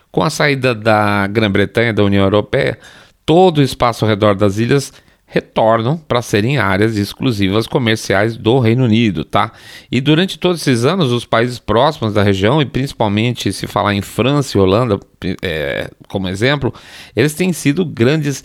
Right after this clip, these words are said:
exploradores dos recursos locais dessas águas que são tradicionalmente britânicas. E aqui nós estamos falando especificamente de pesca, tá? É atravessado na garganta da indústria pesqueira britânica, tá? Essa questão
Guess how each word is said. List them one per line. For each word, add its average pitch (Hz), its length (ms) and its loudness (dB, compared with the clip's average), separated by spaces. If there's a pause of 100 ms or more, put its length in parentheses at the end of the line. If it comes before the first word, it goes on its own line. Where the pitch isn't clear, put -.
(220)
exploradores 135 960 2
dos 98 280 -2
recursos 104 720 -2
locais 95 460 0
dessas 131 400 -2
águas 98 360 -2
que 165 140 -8
são 92 320 -4
tradicionalmente 104 800 -4
britânicas. - 800 -4
E 135 160 -4
aqui 135 500 -4 (360)
nós 123 140 -4
estamos 110 200 -2
falando 107 400 0
especificamente 117 960 -2
de - 300 -6 (300)
pesca, - 560 -2
tá? 98 320 -4 (260)
É 151 120 0
atravessado 151 880 -2
na 107 140 0
garganta 104 440 0
da 98 120 2
indústria 95 440 0
pesqueira 92 440 -2
britânica, 95 680 -2
tá? 104 260 -2
Essa - 180 -6
questão 110 440 -4